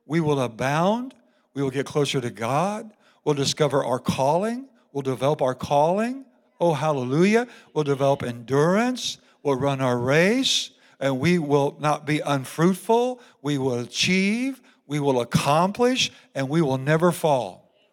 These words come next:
We will never fail. Now, what that means is we may fall, but we don't stay down. We bounce back up, right? We may fail, but we are not failures because we're lifelong learners. Can we have a praise, praise, praise,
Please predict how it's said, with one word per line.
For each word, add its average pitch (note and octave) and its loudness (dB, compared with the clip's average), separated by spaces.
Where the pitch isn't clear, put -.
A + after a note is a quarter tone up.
We D#3+ -6
will C3+ -2
never C#3+ -2
fail. C3+ -2
Now, C3+ -4
what D#3 -2
that F#3 0
means A3+ -2
is E3 0
we E3 -4
may D3 -2
fall, G3 2
but D#3+ -10
we E3+ 0
don't D#3 -2
stay D3 -2
down. C#3+ 0
We E3 -4
bounce C#3 -2
back B2 -2
up, C#3 -4
right? C#3 -4
We F#3 4
may D#3+ 0
fail, F#3 0
but C#3 -2
we E3 0
are C3 4
not D3+ -2
failures C3 -2
because C#3+ -2
we're D#3+ 2
lifelong D3 0
learners. A#2 -6
Can C#3 -6
we F3 0
have F3 0
a D#3 0
praise, D3+ -2
praise, C#3+ -2
praise, C3+ -2